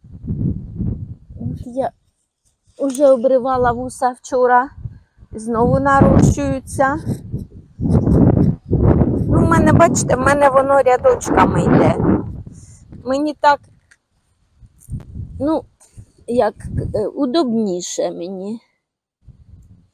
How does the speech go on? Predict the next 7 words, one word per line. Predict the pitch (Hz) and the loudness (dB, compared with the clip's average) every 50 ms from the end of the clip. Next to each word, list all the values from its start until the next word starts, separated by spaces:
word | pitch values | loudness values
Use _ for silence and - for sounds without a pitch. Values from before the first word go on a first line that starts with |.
| _ _ _ _ _ _ _ _ _ _ _ _ _ _ | _ _ _ _ _ _ _ _ _ _ _ _ _ _
коли | - 214 220 220 208 | -4 0 0 0 0
воно | 202 220 214 220 220 220 | 0 -2 -6 -6 -6 -6
рядочками. | 220 226 220 208 240 302 311 - - - - 208 208 214 240 269 | -6 -6 -6 -6 -8 -8 -8 -10 -12 -14 -12 -10 -10 -8 -10 -8
Та | - 403 359 208 | -4 -2 -2 -2
оце | 185 - - 196 185 208 - - - | -2 -4 -6 -8 -8 -8 -10 -14 -16
зриваю. | - 202 208 240 254 240 208 185 170 156 147 151 - - - - - - - _ _ _ _ _ _ _ _ _ _ _ _ _ _ _ _ _ _ _ _ _ _ - - - - _ - - - _ - - _ _ _ _ _ _ _ _ _ _ _ _ _ _ _ _ _ _ _ _ _ _ _ _ | -12 -8 -4 0 0 0 0 0 -4 -6 -6 -6 -8 -10 -12 -12 -14 -20 -20 _ _ _ _ _ _ _ _ _ _ _ _ _ _ _ _ _ _ _ _ _ _ -20 -20 -20 -20 _ -20 -20 -20 _ -20 -20 _ _ _ _ _ _ _ _ _ _ _ _ _ _ _ _ _ _ _ _ _ _ _ _
От. | 196 196 196 196 190 196 _ _ _ - - | -20 -20 -20 -20 -20 -20 _ _ _ -4 -4